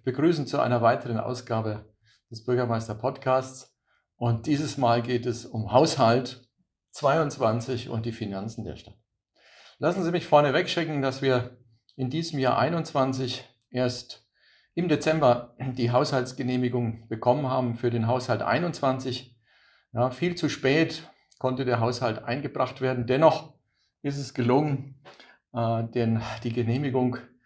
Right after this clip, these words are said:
zu bekommen, bevor der neue Haushalt eingebracht wird. Nach dem Haushalt ist also vor dem Haushalt in der Stadtverordnetenversammlung am Freitag, den zehnten zwölften, äh, einundzwanzig,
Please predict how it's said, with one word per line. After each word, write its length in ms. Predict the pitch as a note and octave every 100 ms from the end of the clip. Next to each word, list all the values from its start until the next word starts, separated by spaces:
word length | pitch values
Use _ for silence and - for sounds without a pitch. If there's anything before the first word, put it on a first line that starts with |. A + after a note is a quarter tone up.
| _ _ _
zu 120 | -
bekommen, 440 | C3+ C3 C#3+ C#3+ A#2
bevor 520 | C3 C3 E3 F3 G3
der 140 | D#3+
neue 320 | C3+ C#3 C#3 C3
Haushalt 500 | B2 B2+ G#2+ F#2+ - - _ _ - -
eingebracht 580 | A#2 B2 - D2+ - F2+
wird. 260 | B2 - - _ _ _ _ _ - -
Nach 220 | A2 G#2+
dem 220 | A2+ A#2 G#2+
Haushalt 340 | A2+ A2+ G2+
ist 140 | G2+ G#2
also 220 | G2+ G2+
vor 180 | A#2 C3+
dem 160 | B2
Haushalt 500 | A#2 A2+ A2 G2+ - - _ - - -
in 120 | A2
der 100 | G#2+
Stadtverordnetenversammlung 1200 | G#2+ A2+ - A2+ A2+ A2 A2 G#2+ G#2+ A2 G#2+ G#2+
am 120 | G#2 G2
Freitag, 520 | G#2+ G#2+ A2 G#2 - _ - - _ A2
den 140 | A2
zehnten 380 | A2+ A#2+ A#2 A2
zwölften, 640 | A2 A#2 - A2+ A2 - - - - - _
äh, 60 | G#2
einundzwanzig, 1000 | G2+ - A2 A#2 A2 G2+ G#2 A2+ G#2+